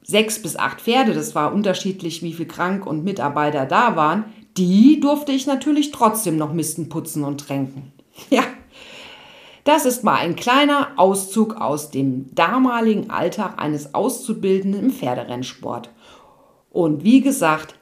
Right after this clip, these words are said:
nichts für Weicheier. Das Ganze drei Jahre lang. Hm. Das zeigte sich auch deutlich in der Berufsschule.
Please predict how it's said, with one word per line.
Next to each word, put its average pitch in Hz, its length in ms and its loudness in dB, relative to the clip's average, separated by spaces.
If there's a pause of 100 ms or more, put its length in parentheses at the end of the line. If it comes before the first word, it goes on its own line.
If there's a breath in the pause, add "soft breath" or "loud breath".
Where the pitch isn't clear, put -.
nichts 220 480 6
für 226 200 0
Weicheier. 123 760 -4 (460)
Das 151 220 -4
Ganze 339 500 -2 (680 soft breath)
drei 170 280 2
Jahre 147 420 2
lang. 120 360 -6 (400)
Hm. 208 460 4 (720 soft breath)
Das 285 300 0
zeigte 220 400 0
sich 156 300 -6
auch 135 160 -4
deutlich 143 640 -2
in 151 160 0
der 175 100 -2
Berufsschule. 214 840 -2